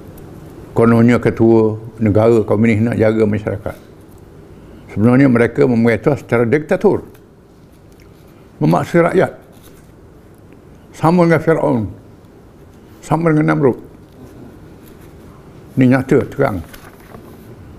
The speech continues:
Tak setuju dengan dia, tembak, bunuh. Kononnya nak bela masyarakat. Bela masyarakat apa?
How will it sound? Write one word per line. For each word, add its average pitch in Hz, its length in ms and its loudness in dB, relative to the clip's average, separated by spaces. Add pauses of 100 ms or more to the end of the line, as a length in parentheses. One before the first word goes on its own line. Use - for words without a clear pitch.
(120)
Tak 113 180 -2
setuju 143 320 2
dengan 147 160 0
dia, 175 160 0
tembak, 139 400 -4
bunuh. 110 240 0 (1200)
Kononnya 135 400 0
nak 123 160 -2
bela 131 240 0
masyarakat. 113 420 -6 (440)
Bela 113 180 2
masyarakat 113 320 -2
apa? 165 180 0